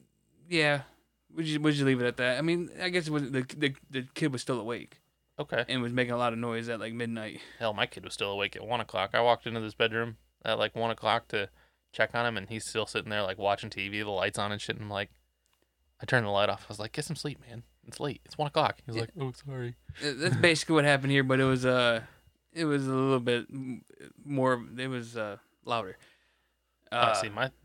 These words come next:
Speaker 2: my kid's great. Like, I don't even know he's there half the time.
Speaker 1: But then, uh, so that, that,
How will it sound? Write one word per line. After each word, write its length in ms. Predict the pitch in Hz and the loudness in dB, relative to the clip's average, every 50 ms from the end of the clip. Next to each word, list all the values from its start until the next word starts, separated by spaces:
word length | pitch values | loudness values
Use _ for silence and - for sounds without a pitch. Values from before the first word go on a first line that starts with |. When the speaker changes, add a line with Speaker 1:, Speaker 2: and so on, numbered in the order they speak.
| _ _ - | _ _ -4
Speaker 2:
my 100 | 139 156 | -4 -4
kid's 220 | - - - - | -4 -8 -12 -12
great. 340 | - - - 101 - - - | -6 -4 -4 -4 -4 -4 -14
Like, 140 | 104 107 - | -12 -6 -2
I 60 | 117 | -2
don't 120 | 127 110 | -2 -2
even 120 | 95 95 92 | -4 -6 -8
know 100 | 92 87 | -8 -8
he's 120 | - - | -6 -2
there 180 | - 101 95 - | 0 0 0 0
half 160 | - - - | -2 -12 -18
the 140 | - - - | -16 -16 -14
time. 100 | - 123 - _ _ _ _ _ _ _ _ _ _ _ _ _ _ _ _ _ _ _ | -14 -14 -18 _ _ _ _ _ _ _ _ _ _ _ _ _ _ _ _ _ _ _
Speaker 1:
But 100 | 147 147 | 2 4
then, 200 | 147 143 135 135 | 4 4 4 4
uh, 280 | 123 127 120 117 117 113 | 4 4 4 4 2 -2
so 160 | - - 135 | -4 -6 -2
that, 220 | 127 131 135 127 131 | 0 0 0 2 4
that, 300 | 135 135 127 98 92 | 2 2 2 2 -2